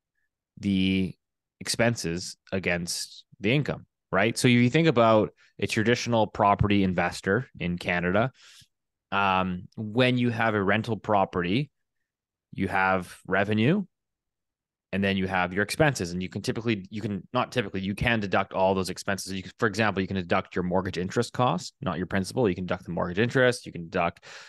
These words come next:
the property taxes that you pay. You can deduct, uh, you know, maintenance on the property, strata fees, et cetera. So obviously that helps offset some of the, you know,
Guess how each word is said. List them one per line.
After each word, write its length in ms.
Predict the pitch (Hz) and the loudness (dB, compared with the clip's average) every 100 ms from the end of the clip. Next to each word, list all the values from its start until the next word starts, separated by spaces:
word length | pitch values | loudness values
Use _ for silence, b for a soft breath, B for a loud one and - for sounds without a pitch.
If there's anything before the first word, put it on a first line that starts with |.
| B | B
the 60 | |
property 420 | - 101 120 127 117 | -2 2 4 2 0
taxes 480 | 120 110 110 113 | 2 2 0 -2
that 140 | 110 98 | -2 -2
you 100 | 104 | -4
pay. 520 | 107 107 107 110 107 B B - | 0 2 2 2 -2 B B -10
You 140 | 90 | -8
can 160 | 92 90 | -6 -8
deduct, 760 | - 87 90 87 85 - - | -6 -2 2 2 0 -6 -12
uh, 320 | - 82 85 80 | -8 -4 -4 -6
you 140 | 85 | -6
know, 140 | 82 | -8
maintenance 500 | 80 110 117 120 107 | -2 -2 0 -2 -2
on 60 | 90 | -4
the 60 | - | -2
property, 680 | 113 113 117 113 110 110 | 4 4 6 4 4 2
strata 480 | 104 - 87 117 117 | 0 -2 0 4 2
fees, 380 | - 104 104 95 | 2 0 2 0
et 80 | 90 | -2
cetera. 520 | - 139 107 101 95 B B B | 0 2 4 2 0 B B B
So 180 | - 113 | 0 4
obviously 320 | 104 101 - | 4 4 0
that 120 | 104 90 | 0 2
helps 240 | 95 - - | -2 -2 0
offset 560 | 95 - - 101 87 - | 0 0 0 2 0 -4
some 280 | - 98 92 | -2 -2 -2
of 140 | 85 | -4
the, 100 | 90 | -4
you 440 | 87 87 80 85 | -2 -4 -4 -6
know, 180 | 85 82 | -8 -8